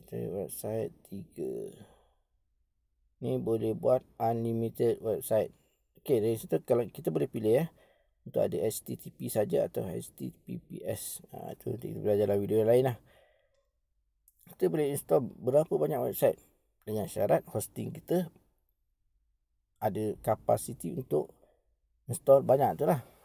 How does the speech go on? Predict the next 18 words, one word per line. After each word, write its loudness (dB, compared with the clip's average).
Ha. -8
Macam 0
hosting -2
yang 0
saya 4
tawarkan 4
ni, 0
dia -4
unlimited, 0
jadi -2
boleh -2
masukkan -2
seberapa 0
banyak 0
website. -4
Tak -10
ada -8
masalah. 0